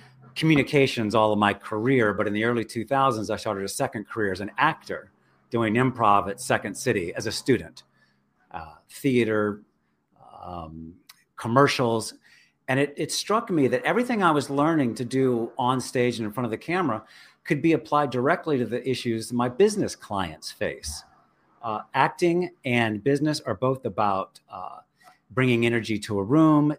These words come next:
telling stories, expressing yourself creatively and with clarity. Uh, so that's where I, I brought all those together. And I learned so much about storytelling in my work, both in improv classes and screenwriting classes and sketch writing classes, that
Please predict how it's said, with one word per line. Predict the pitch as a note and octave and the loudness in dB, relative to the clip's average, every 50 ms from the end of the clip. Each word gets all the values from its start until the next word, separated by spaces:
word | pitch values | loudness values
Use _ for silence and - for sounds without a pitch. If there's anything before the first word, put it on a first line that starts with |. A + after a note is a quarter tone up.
| _ | _
telling | - - - G#2 F#2+ F#2 F2+ F2 | -12 -8 -6 -6 -6 -6 -8 -10
stories, | F2 - - - - C#3 C3+ C3+ C3 B2+ A2 | -10 -10 -8 -2 0 2 2 2 2 0 -2
expressing | A2 - - - - - A2 G#2+ - - A2 | -4 -10 -12 -10 -6 -4 -4 -4 -4 -8 -8
yourself | G#2+ G2+ G2+ - A2 G2 - - | -8 -8 -8 -6 -8 -8 -8 -10
creatively | - - G#2+ G#2+ A2 A#2 A#2+ B2 A2 B2 B2 A2+ | -10 -4 -2 0 0 0 0 -2 -2 -2 -2 -2
and | G#2+ G2 | -2 -4
with | F#2+ - - | -6 -8 -12
clarity. | - - - B2+ C3 C#3 D3 D3 D3 D#3+ E3 E3 D#3+ _ - - - - - _ _ _ _ | -16 -8 -4 0 0 2 2 2 0 0 -2 -4 -6 _ -20 -20 -20 -20 -20 _ _ _ _
Uh, | - A#2+ A#2+ A#2+ C3+ | -2 -2 0 -2 -2
so | C#3+ - - C#3+ C#3 | -4 -2 2 2 4
that's | C#3 D#3+ F3 F3 - | 4 4 2 2 2
where | D#3+ C#3 | 2 4
I, | C3 A#2+ A#2 - _ _ _ _ _ _ _ _ _ _ _ _ _ _ _ _ - | 4 4 2 -2 _ _ _ _ _ _ _ _ _ _ _ _ _ _ _ _ 2
I | A#2+ A#2+ | 4 4
brought | A2+ G#2 B2 B2+ B2+ C3 C3 B2+ | 4 4 4 6 8 8 8 8
all | A#2+ A#2 A#2 A#2 | 6 4 4 2
those | - A#2+ A2+ A2+ A2 G#2+ | 0 0 -2 -2 -2 -6
together. | - - G2 F#2 A2+ G#2 G#2 G2+ F#2 F2 - - - - - _ | -8 -10 -8 -4 -2 -2 -2 -2 -4 -8 -8 -12 -18 -20 -18 _
And | - C#3 | -2 0
I | D3 E3 | 2 2
learned | E3+ E3 E3+ E3+ D#3+ D3 | 2 2 2 2 0 0
so | - - - - - G#3 G#3+ A3+ | -2 -6 -8 -6 -2 0 0 2
much | G#3+ G3+ F#3 - - | 2 2 0 0 -2
about | A#2 A2+ B2+ B2 A#2 - | -2 0 0 0 0 -4
storytelling | - - - C3+ C3 B2 A2+ A2 - A2+ G2 F#2+ G2 G2 | -8 -4 -2 2 2 2 2 0 -2 -4 -4 -2 -2 -4
in | G#2 G#2 | -4 -2
my | G#2 G#2 G2+ | -2 -2 -2
work, | G2 G2 G#2+ G#2 G#2+ G#2+ - _ _ _ _ _ _ _ _ - | -2 -2 -2 -2 -2 -4 -8 _ _ _ _ _ _ _ _ 2
both | B2 B2+ B2 B2 | 2 2 2 2
in | A2 G2+ | 0 0
improv | A2 B2 C#3 C#3 C#3+ C#3 C#3 C3+ - | 0 0 0 0 2 0 0 0 -2
classes | - - C3+ C3 B2+ B2+ - - B2+ B2 B2 A#2+ A#2+ - - | -2 0 2 2 2 0 -2 -6 -6 -6 -6 -6 -8 -12 -12
and | - G#2+ G2 F#2+ F#2 | -10 -8 -8 -8 -8
screenwriting | F2+ - - - C3+ C#3 C#3 C3+ C3 B2+ B2 A2+ A#2 A#2 G#2+ | -10 -10 -8 -4 0 0 0 2 2 0 0 0 -4 -6 -6
classes | - A#2+ A2+ A2 G#2+ - G#2+ F2+ | -4 -4 -2 -2 -4 -6 -10 -10
and | F#2 F#2 - | -10 -12 -10
sketch | - - B2 B2 - - | -6 -6 -6 -6 -6 -6
writing | - G#2+ G2 F#2+ G2+ G2 | -6 -6 -6 -6 -10 -12
classes, | G2 - G#2+ F#2+ F#2 F#2 - - G2 F#2 F#2 | -12 -8 -8 -6 -6 -8 -10 -12 -14 -14 -12
that | G2+ G2+ - | -14 -16 -16